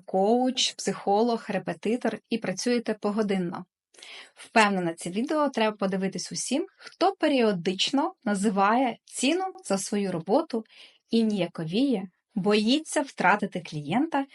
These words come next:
чи зустрітись з його реакцією. Для початку.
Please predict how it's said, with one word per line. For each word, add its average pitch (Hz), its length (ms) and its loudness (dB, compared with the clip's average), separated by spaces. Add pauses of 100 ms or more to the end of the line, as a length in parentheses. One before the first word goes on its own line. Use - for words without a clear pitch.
(300)
чи 330 240 2
зустрітись 247 680 -2
з 185 160 -4
його 202 240 0
реакцією. 175 760 -4 (1400)
Для 202 200 2
початку. 175 560 -2